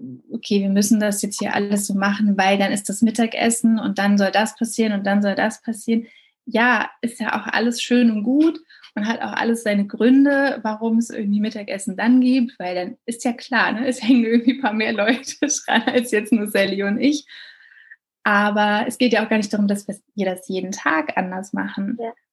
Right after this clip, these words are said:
Speaker 1: Aber an diesem Tag können wir es doch einfach anders machen, weil wir merken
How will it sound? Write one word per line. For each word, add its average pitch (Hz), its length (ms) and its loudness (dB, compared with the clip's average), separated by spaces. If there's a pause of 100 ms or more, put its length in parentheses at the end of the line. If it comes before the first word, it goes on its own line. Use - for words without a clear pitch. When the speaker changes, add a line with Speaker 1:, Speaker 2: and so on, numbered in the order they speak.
(160)
Speaker 1:
Aber 202 240 2
an 202 200 0
diesem 285 320 6
Tag 233 600 0 (920)
können 202 220 2
wir 226 60 6
es 233 100 0
doch 240 140 0
einfach 202 500 -2
anders 311 400 0
machen, 196 340 0
weil 196 140 -2
wir 202 100 0
merken 220 800 2